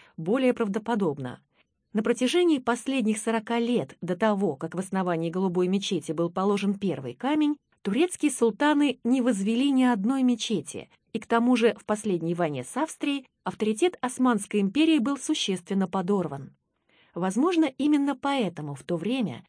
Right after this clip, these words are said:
еще совсем молодой султан Ахмед решил построить мечеть, которая во всем должна была превосходить бывший византийский храм напротив,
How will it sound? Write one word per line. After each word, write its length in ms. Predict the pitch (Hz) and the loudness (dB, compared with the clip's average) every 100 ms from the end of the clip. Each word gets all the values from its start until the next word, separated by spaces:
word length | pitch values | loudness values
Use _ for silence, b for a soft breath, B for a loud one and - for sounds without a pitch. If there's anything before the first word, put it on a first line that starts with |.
| _ _ | _ _
еще 200 | 202 247 | -4 -2
совсем 400 | 254 254 330 320 | -2 0 2 2
молодой 380 | 277 254 226 247 | 4 2 2 0
султан 480 | - 214 214 175 | 2 0 2 0
Ахмед 480 | 147 - 233 302 - _ b | -2 -4 -2 -2 -4 _ b
решил 360 | 185 202 - 359 | -4 -2 2 2
построить 600 | 320 254 - 269 247 220 | 2 -2 -2 2 2 2
мечеть, 440 | 190 175 294 311 | -2 -2 -2 -2
которая 380 | - 196 226 220 | -2 0 2 2
во 100 | 202 | 2
всем 320 | 196 - 320 | 0 0 2
должна 360 | 302 277 262 269 | 4 2 2 2
была 200 | 247 247 | 4 2
превосходить 600 | 247 240 233 240 226 196 | 2 0 0 -2 -2 -2
бывший 400 | 170 277 - 269 | 0 0 -2 -2
византийский 680 | 247 226 247 214 196 - 247 | 0 2 2 0 -4 -2 -4
храм 280 | - 180 165 | 0 0 2
напротив, 720 | 190 214 285 208 - 135 - | 0 0 0 0 -4 -12 -14